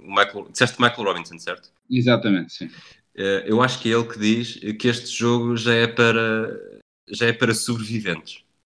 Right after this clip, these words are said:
Speaker 2: É, passamos, passamos depois aí para, para outra dimensão, até porque isso se nota muito, eh,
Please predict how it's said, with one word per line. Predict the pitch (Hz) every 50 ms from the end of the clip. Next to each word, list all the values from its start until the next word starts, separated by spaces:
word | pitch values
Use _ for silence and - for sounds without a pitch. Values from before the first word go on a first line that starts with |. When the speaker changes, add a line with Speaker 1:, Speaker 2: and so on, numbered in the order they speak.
| _ _ _ _ _ _ _ -
Speaker 2:
É, | - 135 113
passamos, | - - - 117 113 - 135 127 127 123 -
passamos | - - 131 123 127 139 135 123 123
depois | - - 135 117
aí | 127 131 127
para, | 127 135 131 123 123 123 123 120 120 113 -
para | - 131 127
outra | 127 123 123 131 123 120
dimensão, | 120 123 123 123 131 131 120 - 120 107 98 92 - -
até | - 123 131 151
porque | 143 - 156 151 -
isso | 160 156 - -
se | 147
nota | 147 143 143 147 156
muito, | 143 131 127 120 107 101 - -
eh, | 98 98 98 98 95 95 95 95 95 92 92 90